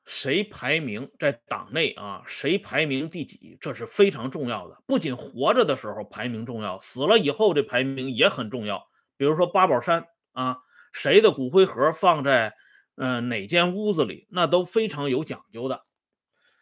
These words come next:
但是排名第几这个东西跟什么有关系呢？跟两个事儿有直接的关系。第一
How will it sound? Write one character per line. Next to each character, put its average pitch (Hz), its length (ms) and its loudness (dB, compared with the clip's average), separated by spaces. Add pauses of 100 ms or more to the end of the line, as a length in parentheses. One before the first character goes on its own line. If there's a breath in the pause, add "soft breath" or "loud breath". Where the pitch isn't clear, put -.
(200)
但 247 200 6
是 196 120 0
排 190 320 0
名 226 240 0
第 240 180 -2
几 - 240 -12
这 147 160 2
个 120 80 -2
东 139 300 -6
西 117 160 -4
跟 170 240 2
什 208 160 -8
么 160 80 -6
有 127 120 0
关 120 300 -4
系 107 120 -6
呢？ 90 120 -12 (480)
跟 202 240 8
两 - 400 0
个 - 80 -8
事 202 140 -4
儿 175 100 0 (160)
有 104 240 -6
直 120 220 -8
接 120 160 2
的 104 80 0
关 117 240 -2
系。 - 160 -16 (960)
第 233 240 4
一 - 180 -4